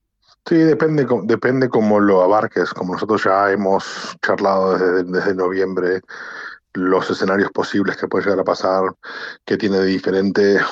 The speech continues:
un torneo en casa con respecto a un torneo en la India, por ejemplo. Hemos invitado exjugadores que han jugado en diferentes torneos preolímpicos a contarnos experiencias y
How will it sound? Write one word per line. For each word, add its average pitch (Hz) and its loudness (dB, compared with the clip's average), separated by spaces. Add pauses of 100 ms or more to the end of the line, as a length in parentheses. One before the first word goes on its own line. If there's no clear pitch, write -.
un 98 -6
torneo 98 -2
en 95 -2
casa 98 -2
con 95 -2
respecto 95 -4
a - 0
un 87 -6
torneo 92 -2
en 90 0
la 90 2
India, 98 0
por 92 -2
ejemplo. 92 0
Hemos 95 -4
invitado 98 0
exjugadores 98 0 (800)
que 110 2
han 110 4
jugado 107 4
en 101 2
diferentes 107 2
torneos 101 0
preolímpicos 98 0
a 90 -4
contarnos 95 -4
experiencias 95 -2 (800)
y 90 -4